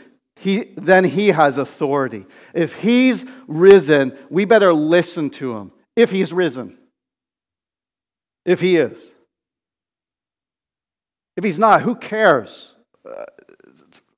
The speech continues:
what is the point if he's not risen? The whole thing is just a, a waste of time. But if he is, then our real, then, then really our lives can never be the same again.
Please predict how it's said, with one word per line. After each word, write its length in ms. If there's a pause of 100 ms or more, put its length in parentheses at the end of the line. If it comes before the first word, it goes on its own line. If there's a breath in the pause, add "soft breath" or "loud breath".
(380)
what 200
is 120
the 100
point 500
if 100
he's 200
not 280
risen? 360
The 100
whole 180
thing 300
is 100
just 200
a, 120 (280 loud breath)
a 80
waste 500
of 140
time. 580 (240 soft breath)
But 160
if 160
he 160
is, 540 (880)
then 120
our 140
real, 460
then, 380 (640 soft breath)
then 500
really 360
our 180
lives 420
can 280
never 220
be 120
the 100
same 320
again. 360